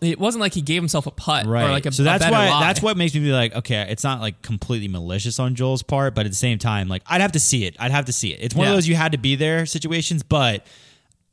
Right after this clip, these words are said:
Speaker 2: I don't know. You do, like, I, there's, there's seldom a lie you can't get to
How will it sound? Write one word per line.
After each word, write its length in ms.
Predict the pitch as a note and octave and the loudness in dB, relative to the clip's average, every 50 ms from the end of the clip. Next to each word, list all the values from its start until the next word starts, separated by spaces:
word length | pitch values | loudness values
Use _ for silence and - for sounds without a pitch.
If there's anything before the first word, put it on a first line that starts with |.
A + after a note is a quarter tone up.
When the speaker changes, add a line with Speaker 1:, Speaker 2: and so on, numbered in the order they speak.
| _ _ _ _ _ _ _ _ _ - | _ _ _ _ _ _ _ _ _ -6
Speaker 2:
I 180 | A2 A2 G#2+ | -6 -4 -4
don't 100 | G2+ G2 | -4 -6
know. 80 | G2 F2+ | -6 -6
You 160 | F2+ F#2 G#2+ A2 | -6 -6 -6 -2
do, 280 | G2+ C3 C#3 C3+ C3+ | 0 0 0 0 -2
like, 180 | - A2+ A2+ G2 | -4 -6 -8 -8
I, 300 | C#2+ F2 A2 A#2+ A2+ F#2 - | -6 -6 -6 -6 -6 -6 -4
there's, 260 | A#2+ B2 A#2+ A2 G2+ - _ - _ _ _ _ _ _ _ _ | -4 -4 -4 -4 -8 -14 _ -20 _ _ _ _ _ _ _ _
there's 200 | B2 B2+ B2 - | -4 -2 0 0
seldom 340 | - D#3+ D#3+ D#3+ D#3+ D3 | 0 2 2 2 2 2
a 80 | C3+ A#2 | 0 0
lie 280 | A2 G#2+ G#2+ A2 G#2+ G2 | 0 0 0 0 0 0
you 180 | F#2 F2 E2+ E2 | -2 -4 -8 -6
can't 340 | - - A2+ G#2 F#2 F2+ | -2 -2 -2 -2 -2 -6
get 220 | F2 F#2 D2+ C2 - | -8 -10 -10 -8 -10
to 280 | - B1+ G1+ G1+ G#1 | -10 -10 -10 -12 -16